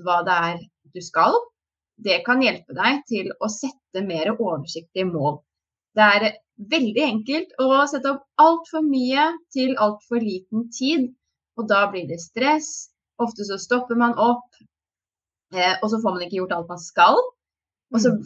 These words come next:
Speaker 1: får man en sånn, eh, nederlagsfølelse, fordi egentlig så er timeplanen så tettpakka at du ikke klarer å gjennomføre. Ehm, og da er det jo utrolig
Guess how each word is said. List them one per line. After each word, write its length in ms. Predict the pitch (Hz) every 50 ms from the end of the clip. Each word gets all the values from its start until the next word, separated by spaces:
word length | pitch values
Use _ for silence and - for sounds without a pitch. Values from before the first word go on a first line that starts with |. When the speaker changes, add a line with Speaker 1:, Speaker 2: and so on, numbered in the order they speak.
| -
Speaker 1:
får 140 | - 214 208 208
man 120 | 202 208
en 80 | 214 220
sånn, 280 | 220 202 202 202 208
eh, 160 | 202 202 208
nederlagsfølelse, 1000 | 214 226 220 196 180 180 165 160 165 165 - - 180 170 170 170 - 240 240 240
fordi 320 | - 208 196 190 190 190 190 _ _ _ _ _ _ _ _ -
egentlig 460 | 180 165 160 165 175 202 214 254 285
så 100 | 294 302 247
er 340 | 226 202 196 208 214 214 - -
timeplanen 400 | 254 208 185 170 170 170 175 185
så 180 | 185 - 190 180
tettpakka 640 | - 180 180 - - 156 156 170 - 240 - 254 220
at 60 | 214 - -
du 100 | - 220 233
ikke 180 | 226 240 233 -
klarer 440 | - 277 247 226 196 170 165 170 170
å 140 | 175 180 185
gjennomføre. 720 | 180 170 160 147 143 - - - 151 147 143 - 190 - - _ _ _ _ _ _ _ _ -
Ehm, 440 | 175 180 185 180 180 180 180 185 185 - _ _ _ _ -
og 100 | 208 214
da 360 | 220 214 226 240 233 220 190
er 40 | 190
det 60 | 214
jo 240 | 233 262 285 294 285 - _ _ _ _ _ _ _ 262
utrolig 720 | 254 254 - - 233 202 190 185 180 208 233 254 247 -